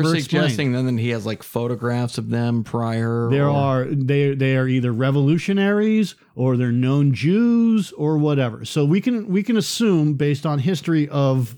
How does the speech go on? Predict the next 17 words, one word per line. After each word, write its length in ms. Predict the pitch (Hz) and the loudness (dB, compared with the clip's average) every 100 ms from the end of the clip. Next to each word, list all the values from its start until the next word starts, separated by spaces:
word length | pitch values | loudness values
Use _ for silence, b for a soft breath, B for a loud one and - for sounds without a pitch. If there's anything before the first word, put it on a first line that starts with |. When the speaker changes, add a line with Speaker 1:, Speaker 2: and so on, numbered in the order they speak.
| - | -6
Speaker 1:
Germany 560 | 123 139 131 104 95 _ b | -2 0 0 -4 -10 _ b
that 420 | 120 135 123 120 _ - | -2 0 0 -4 _ -6
they 220 | 113 175 | -2 0
have 100 | 202 | 2
been 160 | 196 196 | 2 0
sold 400 | - - 190 165 | -2 -2 -2 0
out 400 | 156 143 131 139 - | 0 0 -2 -6 -6
by 280 | 131 131 131 | -2 0 0
either 580 | 147 135 127 123 113 - b | 0 0 0 0 -4 -8 b
people 320 | - 175 190 | -2 0 2
that 160 | 165 151 | 0 2
are 120 | 131 | 0
Jews, 500 | 127 - 151 170 185 | -2 0 2 2 0
because 340 | - 139 135 120 | -2 -2 0 0
there 140 | 131 | 0
were 240 | 127 165 | 0 0
Jews 640 | 160 113 202 220 190 160 | 0 0 0 2 2 0